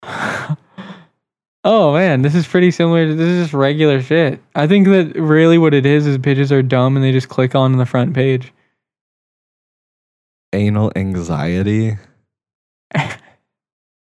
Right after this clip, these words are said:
Speaker 1: What is that? Do they put Valium up her ass?
Speaker 2: Um,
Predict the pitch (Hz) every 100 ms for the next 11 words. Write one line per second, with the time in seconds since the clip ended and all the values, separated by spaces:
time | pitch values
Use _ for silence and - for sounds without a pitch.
0 | _ _ _ _ - - _ _ _ _
1 | _ _ 370 - 285 233 240 233 175 175
2 | 247 185 147 151 143 170 143 139 151 165
3 | 165 156 139 135 156 190 - _ _ _
4 | _ _ _ _ _ _ _ _ _ _
5 | _ _ _ 107 107 107 107 107 107 104